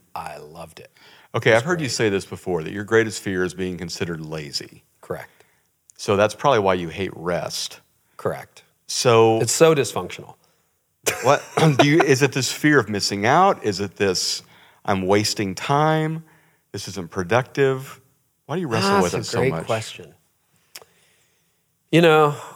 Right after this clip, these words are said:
Speaker 1: why do beavers, um, build dams?
Speaker 2: Mm-hmm.
Speaker 1: Because they can't not.
Speaker 2: Hmm.
Speaker 1: That's a bit, I'm not a botanist or whatever,
Speaker 2: Mm-hmm.
Speaker 1: whatever field studies animals, but my understanding, <laughs> my minimal understanding of beavers is that's,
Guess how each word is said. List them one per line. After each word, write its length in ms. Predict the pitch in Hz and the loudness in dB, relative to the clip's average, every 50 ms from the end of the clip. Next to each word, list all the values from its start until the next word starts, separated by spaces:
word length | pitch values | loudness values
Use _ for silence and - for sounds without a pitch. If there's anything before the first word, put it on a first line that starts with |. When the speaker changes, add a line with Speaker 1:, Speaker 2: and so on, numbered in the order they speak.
| - _ | -20 _
Speaker 1:
why 280 | 127 135 151 180 214 | 4 6 6 6 6
do 120 | 226 208 170 | 4 2 0
beavers, 720 | 131 139 143 143 117 98 90 95 101 104 - - - - _ _ _ _ _ _ _ _ _ _ _ _ _ _ | 0 -2 -2 -2 -4 -6 -10 -10 -10 -12 -12 -12 -14 -16 _ _ _ _ _ _ _ _ _ _ _ _ _ _
um, 320 | 117 113 113 107 104 104 | 2 4 4 4 2 0
build 240 | 95 113 123 120 117 107 | 2 4 4 4 4 2
dams? 520 | 123 123 107 85 73 - - - - - _ _ _ - | 0 0 0 -2 -6 -14 -20 -20 -20 -20 _ _ _ -16
Speaker 2:
Mm-hmm. 100 | 95 90 | -12 -8
Speaker 1:
Because 380 | 98 117 101 - 127 113 107 113 | -6 -6 0 2 2 2 2 0
they 140 | - 104 | -4 -4
can't 400 | 98 - - - 113 101 98 - - | -4 -6 -8 -8 -8 -8 -8 -12 -14
not. 400 | 92 80 71 - - _ - _ _ _ _ _ _ _ _ _ _ _ _ | -14 -14 -14 -14 -18 _ -20 _ _ _ _ _ _ _ _ _ _ _ _
Speaker 2:
Hmm. 80 | - 92 - | -16 -12 -2
Speaker 1:
That's 160 | - 127 117 | -2 0 0
a 40 | 147 | 2
bit, 140 | 127 120 127 | 4 4 4
I'm 180 | 113 120 120 120 | 4 4 2 2
not 200 | 120 110 104 98 | 2 2 2 0
a 80 | 92 | -2
botanist 600 | 87 82 92 90 87 95 98 90 87 82 - - | -4 -4 -4 -4 -4 -10 -14 -16 -16 -16 -14 -14
or 80 | 87 85 | -14 -14
whatever, 360 | 82 87 82 80 78 82 82 _ _ _ _ _ | -14 -18 -18 -18 -18 -20 -20 _ _ _ _ _
Speaker 2:
Mm-hmm. 220 | 113 110 92 90 95 | -12 -12 -12 -2 2
Speaker 1:
whatever 320 | 120 117 113 107 98 107 95 | 4 4 4 4 2 2 -2
field 360 | - - - 117 104 95 90 | 0 -2 0 2 2 0 0
studies 420 | - - - 107 101 95 95 87 98 | -6 -4 0 0 0 0 -2 -4 -4
animals, 420 | 98 95 92 92 82 78 80 - | -2 -2 -2 -4 -6 -8 -10 -14
but 260 | - - 113 - - - - - - _ _ _ _ | -2 -2 -2 -2 -2 -8 -20 -20 -20 _ _ _ _
my 160 | - 123 127 | 2 2 2
understanding, 520 | 127 123 120 - - - 113 113 110 110 120 | 2 0 -2 -4 0 0 0 2 2 0 0
<laughs> 60 | 107 | 0
my 40 | 104 | 2
minimal 400 | 151 156 151 196 190 170 175 160 | 2 6 6 6 6 6 4 4
understanding 580 | 156 170 147 139 127 - 143 127 123 123 117 | 2 2 0 -4 0 2 2 2 2 2 0
of 80 | 107 101 | 0 -2
beavers 480 | 107 123 123 104 101 87 87 - - _ | -2 -2 -2 0 -2 -6 -6 -10 -10 _
is 140 | - 117 101 | -6 0 4
that's, 340 | 110 117 117 117 117 - | 6 6 6 6 2 -2